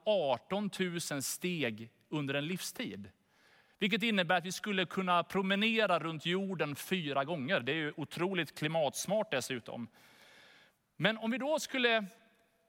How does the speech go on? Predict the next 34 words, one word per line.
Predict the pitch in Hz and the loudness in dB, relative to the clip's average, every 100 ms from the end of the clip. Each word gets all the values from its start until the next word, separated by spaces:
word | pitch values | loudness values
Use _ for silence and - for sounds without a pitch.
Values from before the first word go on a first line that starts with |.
| _ | _
ställa | - 247 214 | -2 0 2
oss | 196 | 0
frågan, | - 247 185 254 175 - | 0 0 2 0 -2 0
använder | 240 214 160 143 214 277 285 | 2 2 0 -2 -2 -2 -2
jag | 226 170 | 0 0
de | 151 151 | 0 -2
stegen | 143 - 160 131 120 120 123 | -6 -6 -4 -2 -2 -2 -4
på | 120 131 | -4 -6
ett | 123 | -6
vis | 127 143 131 | -6 -6 -6
sätt? | - - - - - _ _ | -4 -6 -6 -14 -20 _ _
Om | 180 | 0
jag | 247 | 2
har | 220 285 | 4 2
så | 233 262 | 0 -2
många | 240 208 | 2 2
steg, | - 208 202 190 170 - - | 2 -2 0 0 -4 -14 -10
vart | 139 220 - - - | 2 2 2 -16 -4
tar | - 214 254 | 2 4 4
jag | 202 156 | 2 0
då | 143 120 110 | 0 0 0
mina | 123 135 127 | -2 -2 -2
steg | - 131 127 135 | -2 -4 -4 -4
någonstans? | 139 147 156 - 214 127 90 - - _ _ _ _ _ _ - - - - - | -8 -8 -4 0 0 0 -8 -10 -14 _ _ _ _ _ _ -20 -20 -20 -8 0
Ett | 208 208 | 0 4
normalt | 220 220 240 240 220 | 2 4 4 4 2
rum | 208 233 160 104 - - - - - | 0 0 0 -6 -12 -20 -20 -20 -2
kanske | - 131 92 226 | 4 4 4 4
är | 214 202 | 4 4
sex | - 214 - | 2 0 0
meter | 220 202 202 | 0 2 2
långt | 196 208 214 - - _ _ - _ | 2 0 -6 -12 -16 _ _ -20 _
och, | 185 180 180 | 0 4 6
eh, | 170 165 151 | 6 4 2